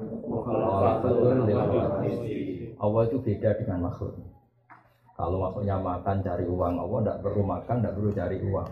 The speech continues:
Dan Allah nggak butuh makan, nggak butuh tidur. La ta'khudhuhu sinatun. Karena kalau Allah tidur,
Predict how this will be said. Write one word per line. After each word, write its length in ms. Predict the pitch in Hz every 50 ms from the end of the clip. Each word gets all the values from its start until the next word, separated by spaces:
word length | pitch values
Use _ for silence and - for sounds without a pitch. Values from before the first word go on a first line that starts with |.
| - - - -
Dan 120 | 92 90 87
Allah 240 | 87 87 95 110 113 107
nggak 140 | 101 - -
butuh 320 | - - - - 98 101 98
makan, 340 | 98 98 - - - 117 123 117
nggak 160 | 104 - - - -
butuh 160 | - 101 98 -
tidur. 320 | 113 104 - - - 95 85 90
La 240 | 101 101 98 95 92
ta'khudhuhu 640 | 95 95 - - - 110 104 98 98 101 117 135 135
sinatun. 640 | - 117 110 101 95 98 - - 131 139 - - - - - - - - - - - - 110 113 - - - 104 - -
Karena 180 | - 113 131 147 147
kalau 240 | 147 143 147 143 139
Allah 160 | 147 139 -
tidur, 360 | 156 151 - - 139 123 123